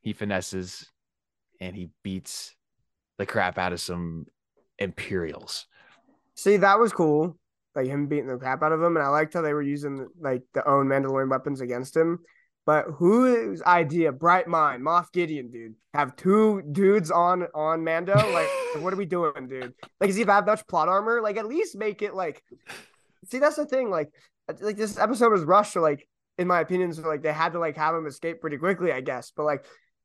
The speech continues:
Speaker 2: I thought it would have been a lot cooler if, like, like, um, so I guess Grogu did rescue him, but, like, I thought it'd be a lot cooler if, like, he pulled up in his, like, I G eleven suit with Bo-Katan and they, like, rescue him and then they go fight him off all together.
Speaker 1: Yeah.
Speaker 2: I like that part.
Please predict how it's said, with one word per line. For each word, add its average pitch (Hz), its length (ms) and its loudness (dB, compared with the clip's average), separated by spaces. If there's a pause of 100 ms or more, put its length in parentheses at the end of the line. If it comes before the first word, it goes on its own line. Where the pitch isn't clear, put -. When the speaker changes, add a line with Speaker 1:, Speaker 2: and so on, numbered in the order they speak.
Speaker 2:
I 220 60 -10
thought 277 180 4
it 240 60 6
would 226 100 4
have 208 60 4
been 214 80 2
a 214 60 2
lot 202 180 4
cooler 220 240 2
if, - 120 -2
like, 165 220 -2 (280)
like, 143 500 -6 (160)
um, 143 440 0 (380)
so 208 200 -6
I 208 100 0
guess 226 300 -2
Grogu 170 680 2
did 165 220 -2
rescue 180 400 0
him, 202 100 -2
but, 180 80 0
like, 139 220 -2
I 175 100 -4
thought 190 160 0
it'd 175 120 -2
be 175 80 0
a 170 40 2
lot 160 160 4
cooler 170 220 -4
if, 170 60 -14
like, 143 220 -10 (120)
he 175 180 -10
pulled 160 240 0
up 160 220 6 (100)
in 156 140 2
his, 151 160 -2
like, 143 280 0
I 156 140 2
G 147 140 -4
eleven 160 320 2
suit 151 300 -8
with 156 260 0
Bo-Katan 151 640 2
and 131 100 -10
they, 135 120 -4
like, 139 160 -6
rescue 190 380 2
him 139 60 -2
and 135 100 -2
then 135 80 -8
they 135 100 -4
go 160 140 6
fight 165 200 2
him 160 140 -4
off 175 220 4
all 170 120 2
together. 156 400 0 (240)
Speaker 1:
Yeah. 123 160 4
Speaker 2:
I - 40 4
like 170 200 2
that 175 240 -2
part. 123 240 -8